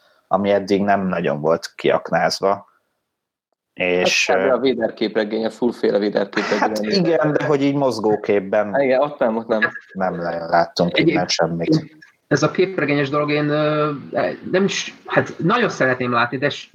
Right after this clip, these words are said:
Speaker 3: nyilvánvaló, hogy valamilyen szinten azért bele fogunk csúszni a Soul-féle képregénybe, ugye, hogy az is ugye így rögtön a hatvanhatos parancs után, szóval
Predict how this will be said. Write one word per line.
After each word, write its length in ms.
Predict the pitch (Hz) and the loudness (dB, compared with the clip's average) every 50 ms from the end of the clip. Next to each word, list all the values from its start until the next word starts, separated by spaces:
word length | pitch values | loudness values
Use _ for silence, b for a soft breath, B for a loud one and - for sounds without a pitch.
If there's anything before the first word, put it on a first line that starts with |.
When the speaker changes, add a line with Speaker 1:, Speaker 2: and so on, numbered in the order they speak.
| 151 156 | -4 -2
Speaker 3:
nyilvánvaló, 560 | 156 175 196 196 165 147 131 127 127 123 123 123 | 0 2 2 2 2 0 0 2 2 2 2 2
hogy 200 | 120 123 120 - - 123 | 2 0 -2 -4 -6 -6
valamilyen 460 | 120 143 147 151 147 147 147 147 143 143 | -2 0 2 2 2 2 2 0 0 0
szinten 340 | - - 147 143 139 143 | 0 -2 -2 -2 0 -2
azért 220 | 147 147 139 139 127 | -2 0 0 0 0
bele 180 | 139 143 165 | 0 0 0
fogunk 460 | 175 - 214 180 135 131 127 127 - - _ - - | 0 0 -2 -2 0 -2 -4 -4 -6 -12 _ -18 -10
csúszni 420 | - - 165 139 135 127 - 139 127 | -4 0 0 0 0 0 -2 0 0
a 40 | |
Soul-féle 560 | 123 - - 135 120 120 - - 127 120 120 117 | 0 0 0 0 -2 -2 -2 -2 -2 0 0 0
képregénybe, 600 | - 123 113 110 - 127 117 123 123 123 123 123 | -2 -4 -4 -2 -2 -2 -2 0 0 0 2 2
ugye, 200 | 123 127 127 127 | 2 2 2 2
hogy 220 | 120 127 127 127 123 - b b b b _ | 2 2 0 0 -2 -8 b b b b _
az 120 | 147 143 147 | 0 2 2
is 140 | 151 - | 2 2
ugye 180 | 151 135 135 131 | 0 2 2 2
így 120 | 127 127 | 2 2
rögtön 280 | 135 143 139 - - 135 | 2 0 0 0 0 0
a 20 | |
hatvanhatos 460 | 131 135 135 - 135 131 131 135 - - | 2 0 0 0 0 -2 0 -2 -2 0
parancs 240 | 123 127 131 127 | 0 2 2 2
után, 180 | 151 139 147 143 | 0 0 0 0
szóval 260 | - - 151 156 160 | 2 2 2 2 2